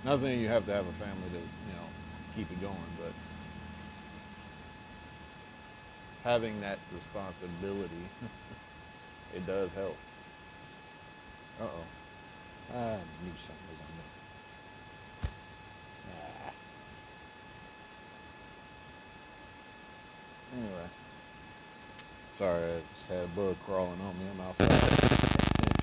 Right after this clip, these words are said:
can't, can't have that. Um, but anyway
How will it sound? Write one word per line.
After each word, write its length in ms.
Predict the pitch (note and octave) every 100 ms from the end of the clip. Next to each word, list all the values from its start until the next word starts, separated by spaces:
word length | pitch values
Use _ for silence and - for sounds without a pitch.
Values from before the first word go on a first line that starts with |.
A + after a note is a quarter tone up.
| -
can't, 160 | - - - -
can't 180 | - B2+ C#3
have 100 | B2+
that. 220 | C3 - - - - - - - - -
Um, 220 | - - - - - - - - - - - - - - - - - - - - - - -
but 180 | D3+ D3
anyway 380 | C#3 A#2 G2+ G#2